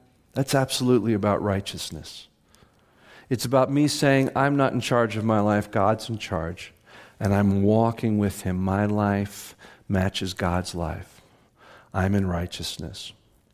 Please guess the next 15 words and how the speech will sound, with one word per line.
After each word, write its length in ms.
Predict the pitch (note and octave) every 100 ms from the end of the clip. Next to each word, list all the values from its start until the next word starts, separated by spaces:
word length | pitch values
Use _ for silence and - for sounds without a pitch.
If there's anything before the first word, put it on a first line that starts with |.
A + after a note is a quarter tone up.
| _ - _ - - _
So 160 | -
ultimately, 560 | C3 C#3+ C#3+ B2+ B2 B2 A2+ - _ _ -
everything 340 | A2 A2+ A#2 B2
I 60 |
have, 480 | A2+ A#2+ B2 B2+ B2 - _ _ _ _ _ _ _ _ _ _
everything 360 | E2+ F#2+ A2 G#2+
I 60 |
know, 420 | A2 A2+ A#2 A2+ - - _ _ _ _ _ _ -
everything 360 | F2 G2+ A2+
I 100 | B2
do 340 | B2 G#2+ G2+ G2+ - _ _ _ _ _ _ _
gets 340 | G#2+ F#2+ - - _
shaped, 640 | - - - C#3 F2+ - A#2
gets 300 | A2+ A#2 -
directed 800 | - A2 G#2+ G#2 - - D#2